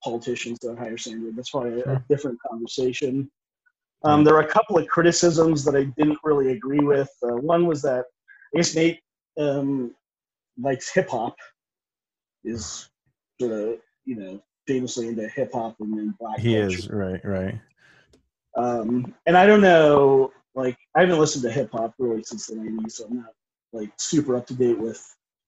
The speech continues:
Speaker 1: modern hip hop, or I don't know the kind of hip hop that he listens to.
Speaker 2: Right.
Speaker 1: There's some hip hop that's more socially conscious and other hip hop that's, you know, a little bit more, like,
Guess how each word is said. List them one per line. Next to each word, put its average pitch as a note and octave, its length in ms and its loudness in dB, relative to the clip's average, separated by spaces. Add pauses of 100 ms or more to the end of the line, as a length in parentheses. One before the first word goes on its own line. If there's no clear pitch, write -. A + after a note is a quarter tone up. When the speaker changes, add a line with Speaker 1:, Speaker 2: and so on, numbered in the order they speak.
(500)
Speaker 1:
modern D#3+ 380 4
hip D3+ 200 2
hop, D3 280 2
or C3 140 2
I B2+ 60 2
don't D#3 140 2
know C#3+ 240 2
the C3 140 -6
kind C3+ 260 -4
of A2+ 80 -6
hip C#3+ 220 -2
hop B2 180 -4
that A2+ 140 -6
he C#3 240 -2
listens B2+ 480 -8
to. B2 280 -2 (220)
Speaker 2:
Right. G2 240 -2 (400)
Speaker 1:
There's E3 120 0
some G#3+ 180 6
hip F#3 220 4
hop E3+ 220 4
that's D3 320 2
more D3 160 2
socially D3 500 4
conscious C#3 720 -4
and A2+ 260 -6
other B2 260 -4
hip B2+ 220 -6
hop B2 260 -8
that's, - 540 -14 (560)
you A#3 100 4
know, G3 100 8
a F3+ 100 6
little F3 160 2
bit F3 160 4
more, D3+ 460 4
like, B2+ 280 0